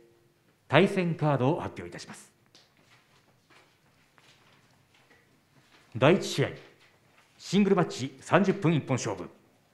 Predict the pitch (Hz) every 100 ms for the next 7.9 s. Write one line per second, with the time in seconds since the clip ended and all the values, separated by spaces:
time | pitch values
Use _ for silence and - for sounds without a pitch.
0 | _ _ _ _ _ _ _ 123 143 226
1 | - - 160 139 127 123 123 120 117 -
2 | 110 104 98 - - - _ _ _ -
3 | 147 139 101 80 78 - _ _ _ 113
4 | 123 190 202 - - 143 - 92 80 -
5 | _ _ _ _ _ _ _ _ _ _
6 | _ _ _ _ _ _ _ _ _ _
7 | _ _ _ _ 135 156 143 123